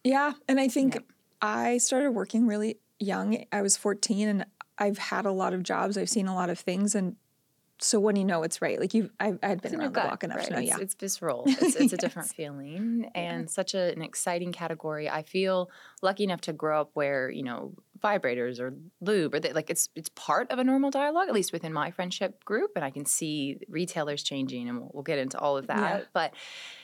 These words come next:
Speaker 2: you know, jumping into the space and, and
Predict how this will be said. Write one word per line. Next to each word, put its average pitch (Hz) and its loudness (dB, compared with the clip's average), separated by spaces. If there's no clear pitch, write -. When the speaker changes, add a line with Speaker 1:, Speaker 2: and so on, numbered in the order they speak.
Speaker 2:
you 175 -2
know, 151 2
jumping 170 0
into 156 -4
the 147 -6
space 135 0
and, 127 -6
and 127 -6